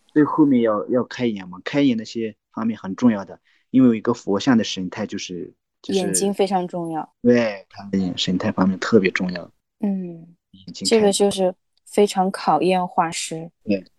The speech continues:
Speaker 2: 那像你刚才用到了“开眼这个”这个词儿，它可能是，呃，也是一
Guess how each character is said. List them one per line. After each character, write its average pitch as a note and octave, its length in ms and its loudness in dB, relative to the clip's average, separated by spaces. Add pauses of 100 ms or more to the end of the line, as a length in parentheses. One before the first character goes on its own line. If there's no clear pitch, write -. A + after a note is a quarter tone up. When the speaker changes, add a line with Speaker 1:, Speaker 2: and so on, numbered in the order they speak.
(140)
Speaker 2:
那 A#3+ 80 2
像 A#3 380 2
你 G3 160 -4
刚 G#3+ 180 0
才 A#3 120 0
用 A#3+ 240 2
到 G#3 160 -2
了 F3+ 180 -2
“开 B3+ 260 -2
眼 B3 460 2
这 F#3+ 160 -4
个” F#3 400 -4
这 G3 160 -6
个 F3+ 340 -6
词 - 220 -12
儿， F3 180 -8 (380)
它 A3 120 -4
可 - 180 -2
能 E3 200 -2
是， G3 320 -2 (120)
呃， F#3+ 180 2
也 F3+ 180 2
是 C4 220 4
一 B3 80 8